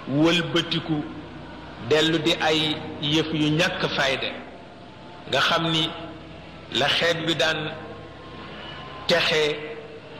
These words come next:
dana ca texee di lu ni toll. Waaw. Su ko defee nag nga xam ni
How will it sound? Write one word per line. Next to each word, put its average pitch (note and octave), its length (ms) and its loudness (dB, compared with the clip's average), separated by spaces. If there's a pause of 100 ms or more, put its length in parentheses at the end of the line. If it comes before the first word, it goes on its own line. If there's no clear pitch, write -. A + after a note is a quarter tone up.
(400)
dana D#3 280 4
ca E3 180 2 (140)
texee D#3 500 4
di C#3+ 100 2
lu D3 160 2
ni C#3+ 220 2
toll. A#2 340 2 (1700)
Waaw. - 280 6 (2750)
Su - 120 2
ko - 120 6
defee E3 240 4
nag E3 140 2
nga F3 100 2
xam E3 240 2
ni - 180 4